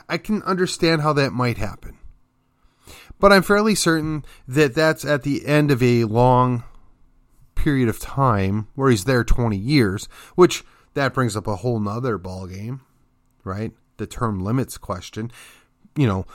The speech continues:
should somebody be qualified to hold office after twelve years, or maybe they ought to step down and let some fresh blood in there? Another fair question.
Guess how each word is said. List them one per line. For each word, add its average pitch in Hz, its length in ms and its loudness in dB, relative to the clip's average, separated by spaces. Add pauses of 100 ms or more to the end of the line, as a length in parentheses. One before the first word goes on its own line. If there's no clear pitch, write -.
(120)
should 175 320 6
somebody 156 320 2
be 135 140 -2
qualified 127 580 0
to 107 100 -2
hold 123 260 -2
office 120 460 2
after 107 300 -2
twelve 104 340 0
years, 113 260 0
or 101 60 2
maybe 104 280 0
they 104 160 0
ought 101 120 0
to 95 60 -6
step - 320 -6
down 107 220 0
and 98 100 -6
let 98 120 -4
some 98 160 -8
fresh - 440 -2
blood 147 260 2
in 98 120 0
there? 92 220 -12 (200)
Another 120 380 -2
fair 95 360 -8
question. 117 560 -8